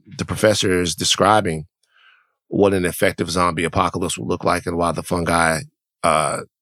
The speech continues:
version of the zombie would be so, the, the, of disease, should I say, would be so hard to defeat. It's chilling and it's really well played, you know?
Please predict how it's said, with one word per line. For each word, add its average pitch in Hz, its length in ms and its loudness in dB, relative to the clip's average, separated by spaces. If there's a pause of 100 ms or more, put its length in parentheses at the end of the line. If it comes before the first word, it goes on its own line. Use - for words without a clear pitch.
(140)
version 82 440 2
of 76 80 -2
the 78 80 -8
zombie 85 360 0
would 78 140 -4
be 80 120 -4
so, 80 680 2 (340)
the, 78 140 -8 (280)
the, - 100 4
of 85 160 0
disease, 87 400 2
should 78 140 0
I 76 40 -2
say, 78 180 0
would 76 140 -2
be 78 120 -2
so 90 320 4
hard 85 340 2
to 80 100 -6
defeat. 107 440 -4 (440)
It's - 140 -4
chilling 151 400 4 (760)
and 113 180 4
it's - 320 -4 (100)
really 98 600 4
well 104 240 4
played, 110 420 2
you 87 100 -8
know? 98 240 -4